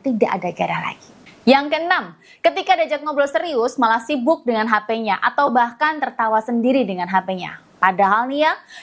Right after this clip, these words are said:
yang dulunya kalau ngobrol sama bunda, suami mau meletakkan H P-nya dan ngobrol sambil mendengarkan keluh kesah bunda. Tapi sekarang sudah cuek,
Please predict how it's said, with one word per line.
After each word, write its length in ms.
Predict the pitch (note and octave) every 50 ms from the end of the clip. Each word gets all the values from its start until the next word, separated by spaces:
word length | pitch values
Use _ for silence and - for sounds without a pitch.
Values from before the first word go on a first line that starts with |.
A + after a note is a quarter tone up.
| - D4 D#4+
yang 100 | D4+ C#4+
dulunya 480 | C4+ C4+ C4+ C#4 C#4+ C#4+ D4+ E4+ E4+ D#4
kalau 160 | C#4 C4 C4 B3+
ngobrol 240 | B3 A#3+ A#3 A#3 A#3
sama 180 | B3 B3 A#3 A3+
bunda, 540 | A3 A3 A#3+ B3 B3 B3+ D4 D#4+ D#4+ E4+
suami 420 | E4 - - C4+ B3 B3 B3 B3+ C4
mau 400 | B3+ A#3+ A#3+ A#3+ B3 C#4 D4 C#4
meletakkan 380 | C4 B3 - A#3+ G#3+ A3 A#3+
H 180 | B3 A#3 B3 -
P-nya 320 | B3 B3+ B3+ C4+ C4+ C#4
dan 240 | C#4 B3 A3 A3 A3
ngobrol 560 | A3 A3 A3 A3+ G#3+ G3 C4 C#4 C#4+ - D4
sambil 480 | D4 - C4 A#3 A#3 A#3 A#3+ A#3 C4+ C4+
mendengarkan 720 | B3 A3+ A3 G#3 G#3 G#3 G3+ G3+ G3 - A3 G#3+ A3 A3
keluh 300 | A3 B3+ B3+ A#3+ A3 A3
kesah 260 | - G3+ - G#3+ G3+ F#3
bunda. 320 | G#3+ A3 A#3 A#3 - - - _ _ _
Tapi 180 | - C#4+ D4+ D4+ F4+
sekarang 340 | - - E4+ E4+ F4 F#4+ A4 C#5+ C#5 - _ _ -
sudah 180 | - B3+ B3+ B3+
cuek, 320 | B3 - D#4 F4+ D#4+